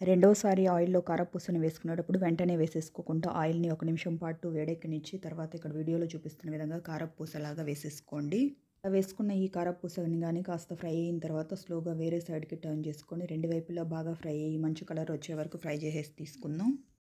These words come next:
కారపూస గానీ బాగా ఫ్రై అయిపోయింది. ఇప్పుడు దీన్ని ఆయిల్‌లో నుంచి బయటకు తీసేసి సేమ్ ఇదే ప్రాసెస్‌లో మిగిలిన అంతా కారపూసను గానీ రెడీ చేసేసి తీసుకోండి. అంతే ఫ్రెండ్స్, ఎంతో క్రిస్పీగా ఉండే మన సన్న కారపూస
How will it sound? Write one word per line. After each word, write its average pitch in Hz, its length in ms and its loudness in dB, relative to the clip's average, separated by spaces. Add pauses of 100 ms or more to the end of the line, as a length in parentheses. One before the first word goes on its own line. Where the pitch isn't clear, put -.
(160)
కారపూస 190 280 0
గానీ 180 200 6
బాగా 170 260 4
ఫ్రై 170 240 2
అయిపోయింది. 165 500 2
ఇప్పుడు 165 220 0
దీన్ని 160 260 2
ఆయిల్‌లో 165 300 0
నుంచి 165 220 -2
బయటకు 165 320 -6
తీసేసి 160 420 -6
సేమ్ 175 300 -2
ఇదే 165 180 -2
ప్రాసెస్‌లో 165 500 -6
మిగిలిన 160 400 -2
అంతా 160 320 -4
కారపూసను 165 600 -6
గానీ 160 200 0
రెడీ 160 240 0
చేసేసి 160 380 -2
తీసుకోండి. 160 600 -2 (1080)
అంతే 175 280 6
ఫ్రెండ్స్, 202 480 8 (120)
ఎంతో 185 300 6
క్రిస్పీగా 196 560 2
ఉండే 180 240 6
మన 175 160 6
సన్న 170 280 2
కారపూస 180 480 2